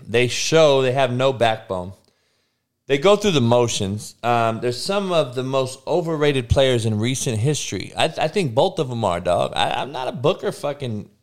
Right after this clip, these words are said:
people compare him to Kobe. I just, I, it, it, it, it pins my skin back. I can't stand that shit. Why, though? I don't know what your take is on Booker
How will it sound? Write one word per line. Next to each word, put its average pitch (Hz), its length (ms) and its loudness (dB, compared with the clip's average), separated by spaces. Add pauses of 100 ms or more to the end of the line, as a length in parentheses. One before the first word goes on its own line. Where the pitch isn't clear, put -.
people 240 260 -4
compare 175 300 0
him 190 100 0
to 120 60 -2
Kobe. 139 380 -2
I 135 100 -2
just, 139 340 -10
I, - 120 -6 (120)
it, 80 240 -8
it, - 220 -10
it, - 540 -12
it - 240 -14
pins 165 260 -2
my 95 140 -2
skin 113 380 -2
back. - 300 -6
I 107 100 -4
can't 107 280 -8
stand 131 560 -2
that 92 140 -8
shit. - 400 -10 (520)
Why, 175 280 4
though? 185 180 6
I 190 80 4
don't 185 100 0
know 170 100 4
what 170 200 2
your 156 80 0
take 160 320 2
is 147 160 2
on 135 180 2
Booker 160 540 0